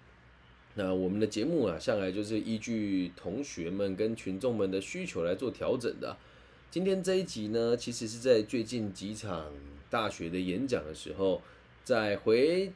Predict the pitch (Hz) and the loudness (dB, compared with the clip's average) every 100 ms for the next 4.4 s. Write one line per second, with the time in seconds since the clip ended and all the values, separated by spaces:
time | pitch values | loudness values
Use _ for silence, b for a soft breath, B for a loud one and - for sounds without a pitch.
0 | - 190 202 208 208 220 - 214 220 226 | -6 -2 0 0 0 -2 -2 -2 0 2
1 | - 220 180 160 160 165 - 131 170 233 | 4 4 6 6 6 4 4 2 2 4
2 | 143 127 - 131 107 123 139 131 165 113 | 2 2 -4 -4 0 0 0 -2 0 0
3 | 101 139 95 78 107 131 98 117 101 85 | 0 2 0 0 0 0 0 -2 -4 -4
4 | - - 58 - | -14 -12 -10 -10